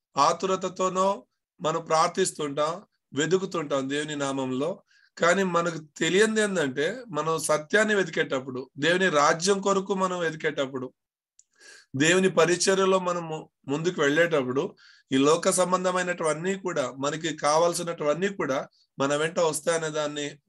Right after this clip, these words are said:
మనం గ్రహించాం. కానీ ఈ భూలోక సంబంధులుగా ఈ లోకమే మనకు శాశ్వతం, ఈ లోకమే మనకు అన్ని అన్నట్టుగా ఈ లోకం వైపు చూస్తాం, ఈ లోకాన్ని మనం, ఆ, ఈ లోకం వైపు ప్ర-, పరిగెడుతూ ఉంటాం. కానీ సొలొమోను చెప్పినట్టుగా "వ్యర్థమే,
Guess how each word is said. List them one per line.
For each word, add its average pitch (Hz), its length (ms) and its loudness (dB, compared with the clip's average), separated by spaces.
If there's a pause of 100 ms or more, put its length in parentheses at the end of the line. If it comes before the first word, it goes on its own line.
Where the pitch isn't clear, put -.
(320)
మనం 135 320 -4
గ్రహించాం. 135 540 -4 (840)
కానీ 160 460 2 (260)
ఈ 156 160 2
భూలోక 190 480 2
సంబంధులుగా 175 1040 -2 (220)
ఈ 151 160 -2
లోకమే 185 380 0
మనకు 180 240 -2
శాశ్వతం, 170 840 -2
ఈ 139 140 -4
లోకమే 175 440 -2
మనకు 165 320 -2
అన్ని 175 400 -2
అన్నట్టుగా 160 640 -2 (300)
ఈ 135 40 -2
లోకం 170 480 0
వైపు 180 280 -4 (100)
చూస్తాం, 165 400 -2
ఈ 156 60 -6
లోకాన్ని 160 500 0
మనం, 165 380 0 (580)
ఆ, 147 320 2
ఈ 151 60 -2
లోకం 165 340 2
వైపు 160 320 -6
ప్ర-, 151 200 2
పరిగెడుతూ 151 560 0
ఉంటాం. 123 340 -4 (460)
కానీ 147 300 2
సొలొమోను 160 420 0
చెప్పినట్టుగా 156 720 -2
"వ్యర్థమే, 156 640 -4